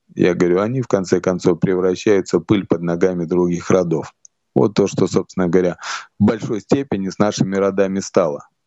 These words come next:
Но сейчас, э, есть возможность это, э, вернуть. Ну и вот, собственно говоря, первый пункт, второй пункт, третий пункт — это общий кош, то есть согласие на, э, собирание общих усилий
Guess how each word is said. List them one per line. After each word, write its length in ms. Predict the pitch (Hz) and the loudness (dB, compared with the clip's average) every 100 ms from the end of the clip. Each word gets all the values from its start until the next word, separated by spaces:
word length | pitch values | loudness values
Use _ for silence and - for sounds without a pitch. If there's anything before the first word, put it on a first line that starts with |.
| _ | _
Но 420 | - 107 107 92 - | 0 2 2 0 -4
сейчас, 540 | - 101 123 113 - | -2 2 2 0 -2
э, 160 | 90 90 | -2 2
есть 260 | 101 - | 0 2
возможность 640 | 92 90 101 101 90 85 - - - - - - _ _ _ - | 2 2 2 2 0 -2 -6 -14 -14 -10 -10 -12 _ _ _ -2
это, 360 | 104 95 190 92 - | 0 2 0 0 0
э, 300 | 98 95 98 | 2 4 2
вернуть. 400 | 101 95 90 87 | 2 0 -4 0
Ну 100 | 165 | 2
и 40 | |
вот, 220 | 190 151 - | 2 2 0
собственно 300 | 110 - 104 | -2 0 2
говоря, 220 | 107 113 | 2 0
первый 340 | - 175 160 135 | 0 0 0 0
пункт, 320 | 143 113 - | 0 0 -4
второй 380 | - 120 147 139 | 0 0 0 -2
пункт, 300 | - 104 98 | -4 -4 -2
третий 380 | 113 107 87 92 | 2 2 0 -4
пункт — 520 | - 101 90 - - - | 0 0 -2 -6 -12 0
это 340 | 104 95 95 - | 0 2 0 0
общий 380 | 113 101 - 117 | 0 0 0 -2
кош, 380 | - 175 165 131 | 2 0 0 0
то 120 | 104 | 0
есть 140 | 95 - | 0 2
согласие 720 | 110 110 117 98 - 90 - | 0 2 2 0 -2 -4 -2
на, 360 | 101 101 92 87 _ 107 | 2 2 2 -2 _ 2
э, 420 | 98 95 95 95 | 2 4 2 2
собирание 800 | 90 101 98 107 104 92 90 85 - _ _ _ _ _ _ _ _ _ - | 2 0 2 2 0 -2 -8 -10 -14 _ _ _ _ _ _ _ _ _ 2
общих 460 | 104 - 104 - | 2 4 0 2
усилий 540 | 117 - 190 175 160 | 0 0 0 2 0